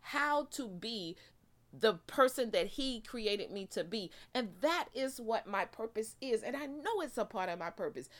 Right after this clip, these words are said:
So find out what your purpose is and then act on it. Act on your biblical rights. Exercise your rights today.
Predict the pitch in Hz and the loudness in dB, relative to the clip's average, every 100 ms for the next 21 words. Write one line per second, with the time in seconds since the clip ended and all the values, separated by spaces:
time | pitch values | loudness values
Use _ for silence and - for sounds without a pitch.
0 | - - - 381 508 508 415 - 208 262 | -4 -4 0 0 4 4 6 4 4 0
1 | - - 190 180 190 - 180 180 - - | 2 0 0 -2 -6 -2 -2 -2 -12 -6
2 | - 269 247 269 - - 285 302 - 196 | 0 0 2 -2 -4 -4 -2 -2 -2 -4
3 | 185 165 - - _ - 494 523 554 - | -2 -4 -6 -20 _ 2 4 4 2 -2
4 | - 247 262 262 202 202 208 208 214 - | -2 2 2 2 0 2 4 4 0 -8
5 | _ - 311 269 240 214 180 214 175 - | _ 0 0 2 2 2 0 0 0 -2
6 | - - - 381 - 247 214 214 185 180 | -8 -10 -4 -4 0 2 2 0 -4 2
7 | 214 - - - 165 143 - 208 180 104 | 2 0 -6 -10 -10 -10 -2 2 2 0